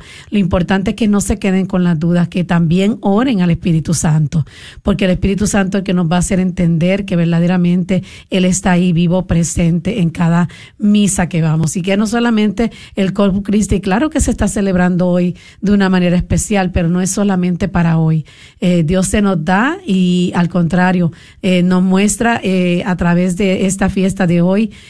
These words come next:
eh, toda la verdad que hay, que hay en ese misterio, pero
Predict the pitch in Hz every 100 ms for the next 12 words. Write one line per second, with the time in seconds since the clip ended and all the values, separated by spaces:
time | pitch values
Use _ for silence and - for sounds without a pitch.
0 | - 202 180 175 175 175 190 208 202 180
1 | 170 180 185 202 190 175 180 190 170 175
2 | 208 202 208 180 170 - 190 208 262 -
3 | 202 269 285